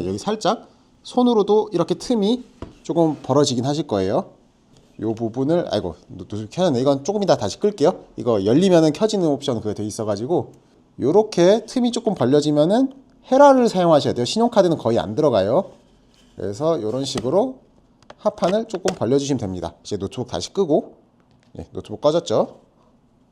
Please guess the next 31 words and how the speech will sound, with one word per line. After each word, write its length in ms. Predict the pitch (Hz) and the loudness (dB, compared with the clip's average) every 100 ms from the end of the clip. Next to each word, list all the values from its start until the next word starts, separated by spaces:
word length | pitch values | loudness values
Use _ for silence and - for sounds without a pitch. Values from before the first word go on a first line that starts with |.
| _ _ | _ _
그래서 200 | - 110 | -10 -6
요렇게 360 | 113 143 - 170 | -4 -6 -4 -4
해서 600 | 175 175 196 196 208 208 - _ _ _ | -2 0 2 4 4 2 -4 _ _ _
틈을 500 | - 196 190 208 233 - _ _ _ _ _ _ | -6 -2 0 2 0 -6 _ _ _ _ _ _
조금씩 720 | - 170 190 - 226 - - | -10 -4 -4 -2 -4 -6 -12
벌려주시면 480 | - 123 156 151 156 | -4 0 2 0 -4
됩니다. 460 | 113 101 101 135 240 - - 165 | -4 -4 0 0 0 -6 -8 -4
여기까지는 460 | 220 233 220 214 | 0 4 4 4
그렇게 220 | 160 - | 0 -2
안 120 | 92 113 | -2 0
어렵죠. 300 | 117 - 123 | -2 -2 -2
일반적인 360 | 170 202 185 | 2 2 2
노트북하고 500 | 101 101 - 110 120 | -4 -8 -10 -4 -4
크게 180 | - 151 | -4 -6
다를 320 | 143 101 123 | -4 -6 -8
게 80 | 196 | -8
없으니까 640 | 175 - 107 101 175 123 - - - _ - | -8 -8 -12 -2 -2 -2 -6 -20 -20 _ -8
여기 220 | 120 156 | -2 2
옆에 240 | 147 - | 2 2
스피커 440 | 175 - 294 - 277 | -4 -2 -2 2 2
그릴 260 | 220 170 | 4 4
있는 240 | 143 120 101 | 2 0 -2
요 100 | 117 | -4
부분, 420 | 113 101 139 214 - _ _ | -4 -4 -4 -6 -10 _ _
여기는 460 | 113 139 185 180 170 | -4 0 2 2 2
좀 140 | 165 | -2
파손에 580 | 151 240 240 214 190 180 | -2 0 2 4 4 4
취약할 360 | - 226 226 196 | 2 2 2 0
수 100 | 151 | -2
있으니까 320 | 139 131 143 | -2 2 2
조심조심 640 | - 107 147 131 - 214 | 2 -2 0 -2 -2 -4